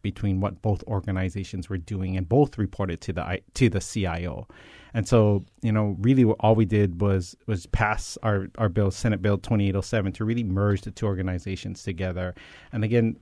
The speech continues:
one of the big things that we wanted to show was career paths for both people on the civil service side and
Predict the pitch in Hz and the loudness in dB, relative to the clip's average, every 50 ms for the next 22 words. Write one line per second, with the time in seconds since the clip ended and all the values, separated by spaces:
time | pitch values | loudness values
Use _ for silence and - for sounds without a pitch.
0 | _ - 113 117 127 135 123 117 101 87 - 127 139 - - 123 113 101 90 101 | _ -2 0 2 2 4 2 2 0 0 0 -2 -2 0 -4 -2 -2 -2 -2 -4
1 | - 107 104 98 101 101 101 98 95 95 - - 104 - - 110 101 95 92 95 | -4 -2 -2 0 2 2 2 2 0 -2 -4 -6 -10 -6 -4 -2 -2 -2 0 0
2 | 98 90 - - - - - 107 110 113 110 - - 101 90 - - - - - | -2 -2 -4 -8 -10 -4 -2 0 2 2 0 0 -2 -4 -4 -4 -6 -14 -14 -6
3 | - 101 85 101 101 95 - - 113 - - 110 98 95 92 92 95 92 95 95 | -6 -4 -2 -2 -2 -4 -4 -6 -8 -6 -4 -4 -4 -4 -4 -2 -2 -2 -2 -4
4 | 95 101 117 _ - - - - - 120 101 104 - - - 110 110 117 123 123 | -6 -8 -12 _ -10 -8 -8 -4 -2 -2 -2 -2 -4 -4 -2 -2 0 0 -2 -4
5 | - - 143 131 139 151 170 196 - - - - - _ - - 110 104 104 98 | -4 -2 -2 0 0 -2 -4 -8 -10 -14 -20 -20 -20 _ -4 -2 0 2 2 2
6 | 98 95 | 0 -2